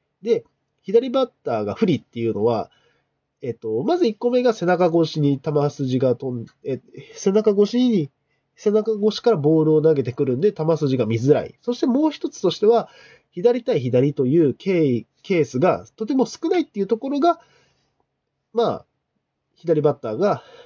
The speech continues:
左ピッチャーを苦手とするっていうのが、まあ、セオリーとしてあります。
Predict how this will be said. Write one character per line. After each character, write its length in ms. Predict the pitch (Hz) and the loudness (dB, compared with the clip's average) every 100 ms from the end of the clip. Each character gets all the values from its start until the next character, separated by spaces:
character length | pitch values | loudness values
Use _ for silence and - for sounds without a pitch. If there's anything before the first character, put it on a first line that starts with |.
| - | -20
左 280 | - 143 127 | -4 -2 0
ピ 80 | 139 | -2
ッ 40 | |
チ 100 | 185 | -2
ャ 20 | |
ー 40 | 202 | 0
を 20 | |
苦 220 | 135 127 | 2 0
手 100 | 117 | -2
と 100 | 113 | -6
す 120 | 107 | -6
る 180 | 101 85 | -6 -8
っ 40 | - | -4
て 120 | 240 | 0
い 140 | 254 | 0
う 60 | 247 | 0
の 100 | 240 | 0
が、 160 | 311 | 0
ま 100 | 254 | 0
あ、 20 | 151 | 0
セ 160 | - | 2
オ 80 | 156 | 0
リ 80 | 110 | 0
ー 40 | |
と 100 | - | -8
し 120 | - | -12
て 60 | - | -10
あ 80 | 104 | -8
り 80 | 110 | -8
ま 120 | 92 | -10
す。 220 | - - | -14 -20